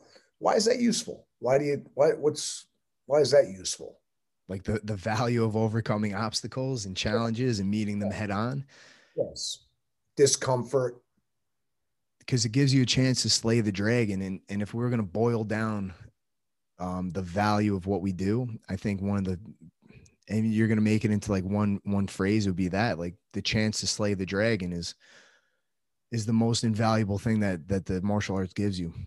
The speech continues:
Speaker 2: in my opinion.
Speaker 1: So problem solving.
Speaker 2: Yeah, dynamic. Look, I, John Danaher calls ju-, jujitsu dynamic problem solving under stress with dire physical consequences.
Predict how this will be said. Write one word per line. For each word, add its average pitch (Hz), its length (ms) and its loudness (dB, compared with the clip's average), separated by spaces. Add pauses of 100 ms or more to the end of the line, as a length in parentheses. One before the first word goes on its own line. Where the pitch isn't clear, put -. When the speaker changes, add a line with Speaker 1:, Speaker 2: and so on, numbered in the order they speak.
(120)
Speaker 2:
in 104 80 0
my 127 160 4
opinion. 82 380 -6 (720)
Speaker 1:
So 110 240 -12 (180)
problem 135 480 4
solving. 123 600 2 (720)
Speaker 2:
Yeah, 165 260 0
dynamic. 139 560 0
Look, 117 200 -4 (160)
I, 98 320 -6
John 120 260 0
Danaher 110 420 0
calls 104 320 -2
ju-, 95 260 -6
jujitsu 104 760 -2 (360)
dynamic 117 880 0 (240)
problem 110 480 2
solving 92 520 0
under 104 320 0
stress 95 600 -2
with 90 260 -6
dire 101 400 2
physical 95 480 -4
consequences. 87 1000 -8